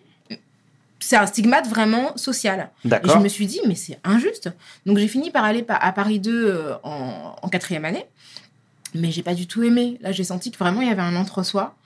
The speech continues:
Speaker 1: que effectivement, il y avait très peu de gens noirs comme moi, et quand il y en avait, c'était beaucoup de gens qui étaient, qui venaient du continent africain, en fait, et dont les parents avaient, avaient, en fait, plutôt une, une fortune certaine.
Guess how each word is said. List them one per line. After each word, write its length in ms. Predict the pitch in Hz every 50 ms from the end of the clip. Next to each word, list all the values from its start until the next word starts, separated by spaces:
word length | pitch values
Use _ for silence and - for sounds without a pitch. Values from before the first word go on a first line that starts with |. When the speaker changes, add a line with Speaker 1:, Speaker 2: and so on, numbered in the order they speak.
| _ - - - - _ _ _
Speaker 1:
que 340 | - 214 196 190 185 185 185
effectivement, 400 | 180 175 190 190 - 208 214 220
il 60 | 233
y 40 | 196
avait 140 | 165 165 156
très 220 | - - 247 220
peu 100 | 220 233
de 60 | 202
gens 440 | 190 208 208 208 208 208 208 208 196 190
noirs 360 | 180 180 185 185 208 202 -
comme 160 | - 170 175
moi, 320 | 180 190 208 226 240 240
et 40 | 226
quand 220 | 226 185 180 - -
il 40 |
y 20 | 190
en 40 | 180
avait, 200 | 180 175 202 220
c'était 160 | 220 - 175
beaucoup 260 | 160 180 180 - 233
de 220 | 196 185 185 175
gens 200 | 170 170 190 214
qui 120 | 208 - 180
étaient, 120 | - -
qui 120 | - - 165
venaient 160 | 185 208 214
du 100 | 180 185
continent 340 | - 180 175 - 185 175 165
africain, 340 | 165 - - 180 - 226
en 100 | 226 208
fait, 220 | 190 208 208 - - - - - _ -
et 60 | 196
dont 160 | 160 175 175
les 100 | 175 175
parents 280 | 175 202 202 190 214 214
avaient, 280 | 196 175 165 170 - -
avaient, 320 | - 160 170 170 147 123
en 60 | -
fait, 180 | - 196 190 -
plutôt 320 | _ - 180 - 202 196
une, 260 | 190 185 180 165 156 160 - - - - -
une 80 | 180 180
fortune 380 | - 190 175 - - - 196 180
certaine. 420 | 190 170 - - 247 285 277